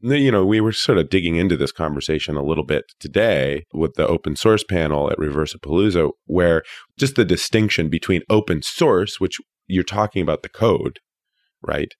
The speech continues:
The how you build things and how you know it, how it's working,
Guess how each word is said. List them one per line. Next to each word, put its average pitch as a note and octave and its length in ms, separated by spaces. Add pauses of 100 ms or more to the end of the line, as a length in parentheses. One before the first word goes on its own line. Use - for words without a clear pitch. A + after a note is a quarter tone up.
(240)
The E2+ 120
how G#2+ 380
you F#2 180
build F2+ 340
things D#2 240
and D2 120
how E2+ 120
you E2 160
know D#2 220
it, - 80 (120)
how D#2+ 140
it's - 160
working, D2+ 480